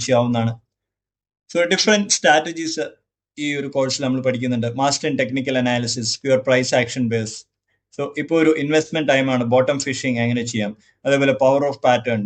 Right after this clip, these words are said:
demand and supply strategy, multi-bagger strategy and stock selection methods, fifty-two week special strategy,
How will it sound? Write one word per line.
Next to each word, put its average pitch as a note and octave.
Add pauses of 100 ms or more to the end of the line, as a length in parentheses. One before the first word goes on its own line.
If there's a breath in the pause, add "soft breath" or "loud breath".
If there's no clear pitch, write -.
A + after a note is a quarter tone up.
demand C#3
and C#3
supply B2+
strategy, A2 (400)
multi-bagger B2+ (100)
strategy A#2
and G#2+ (100)
stock B2 (120)
selection A#2
methods, G#2 (120)
fifty-two D3+
week A#2+ (100)
special C3+
strategy, A2